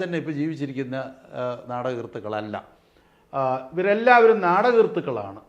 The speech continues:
കേട്ടോ. ഇവരുടെ ആ കൃതികളുടെ, ആ, ക്രമം വെച്ച് നോക്കിക്കഴിഞ്ഞാൽ ഇവിടെ നമുക്ക് ജി ശങ്കരപ്പിള്ള പിന്നെ കൃതികളുടെ പേര്, ആ, പിന്നെ, പിന്നെ ഒന്ന് പരിഗണിച്ച് കഴിയുമ്പോൾ, ഒന്ന് കറുത്ത ദൈവത്തെ തേടി, കറുത്ത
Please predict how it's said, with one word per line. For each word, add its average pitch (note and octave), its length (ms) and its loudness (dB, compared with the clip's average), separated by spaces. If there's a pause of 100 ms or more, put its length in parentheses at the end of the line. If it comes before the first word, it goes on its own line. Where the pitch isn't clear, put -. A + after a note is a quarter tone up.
(100)
കേട്ടോ. A2 220 -12 (280)
ഇവരുടെ F#3 280 -2
ആ - 20 2 (120)
കൃതികളുടെ, F#3+ 520 2 (340)
ആ, D#3+ 40 0 (440)
ക്രമം A3 300 2 (160)
വെച്ച് D#3 200 -2 (100)
നോക്കിക്കഴിഞ്ഞാൽ A2+ 640 -10 (240)
ഇവിടെ F#3+ 180 -4
നമുക്ക് F#3+ 280 -2
ജി G#3+ 80 -6 (120)
ശങ്കരപ്പിള്ള A3+ 420 -2 (240)
പിന്നെ F3+ 200 -4 (300)
കൃതികളുടെ A#3 380 -2 (100)
പേര്, B3 320 8 (500)
ആ, F#3 40 4 (240)
പിന്നെ, D#3 280 -2 (280)
പിന്നെ C#3 440 -6 (200)
ഒന്ന് E3+ 220 -6 (480)
പരിഗണിച്ച് G3 480 -2
കഴിയുമ്പോൾ, A2 440 -6 (340)
ഒന്ന് C3+ 180 -4 (280)
കറുത്ത G3+ 420 -4 (180)
ദൈവത്തെ F3+ 420 -4 (120)
തേടി, A#2+ 280 -4 (360)
കറുത്ത A3+ 220 -2